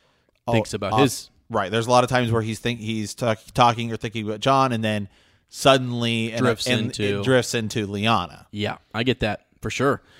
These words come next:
Speaker 1: And that could cause this upset as, as a brother who probably loved his sister,
Speaker 2: Right.
Speaker 1: you know, um, cared about her.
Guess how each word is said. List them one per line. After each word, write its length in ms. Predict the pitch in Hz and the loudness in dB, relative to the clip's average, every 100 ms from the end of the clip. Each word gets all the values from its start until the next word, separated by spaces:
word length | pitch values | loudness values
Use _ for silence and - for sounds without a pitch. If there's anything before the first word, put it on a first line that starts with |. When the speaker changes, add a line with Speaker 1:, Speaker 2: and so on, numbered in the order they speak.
| - - | -14 -4
Speaker 1:
And 80 | 131 | -2
that 100 | 131 | -2
could 120 | 120 | -4
cause 300 | 131 127 113 | -2 -2 -2
this 160 | 110 | -6
upset 320 | 107 - 127 - | -8 -4 -2 -2
as, 180 | 117 | -4
as 300 | 107 120 117 | -4 -6 -4
a 40 | 107 | -2
brother 340 | 110 120 113 | 0 0 0
who 100 | 110 | -4
probably 280 | - 107 101 | -4 -4 -4
loved 260 | 101 143 113 | -2 -2 -2
his 100 | - | -6
sister, 360 | 107 98 87 101 | -4 -2 -2 -4
Speaker 2:
Right. 60 | - _ _ _ - | -10 _ _ _ -4
Speaker 1:
you 140 | 113 | -2
know, 240 | 107 95 - | 0 -2 -4
um, 300 | 104 101 101 | -2 -2 -4
cared 240 | 98 131 139 | -2 0 0
about 240 | 104 98 | 0 -2
her. 260 | 107 98 | -2 -4